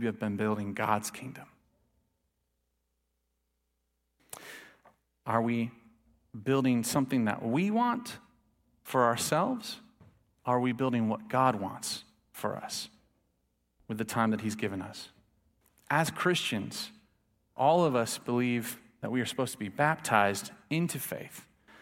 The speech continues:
because, well, God calls us to, but also there's a powerful symbol in it as well.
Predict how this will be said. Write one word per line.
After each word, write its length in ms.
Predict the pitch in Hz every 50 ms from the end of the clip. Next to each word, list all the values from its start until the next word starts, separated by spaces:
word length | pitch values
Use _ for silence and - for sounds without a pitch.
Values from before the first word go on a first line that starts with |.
| - - - _ _ _
because, 420 | - 131 - 147 135 123 110 - - - - - - _ - - - _ _ _ _ -
well, 260 | - 117 113 110 - -
God 220 | - 139 151 143
calls 280 | - - 139 131 127 127
us 100 | 113 -
to, 240 | - - 107 120 156 - - - - - -
but 120 | - 143
also 260 | 143 160 156 - 165
there's 220 | 143 139 139 131 -
a 40 | 113
powerful 540 | - - - - 180 180 175 170 - 147
symbol 500 | 135 - - - 185 190 190 - 107 98
in 120 | 95 92 98
it 80 | 98 92
as 160 | 113 110 110
well. 340 | 120 135 131 104 - -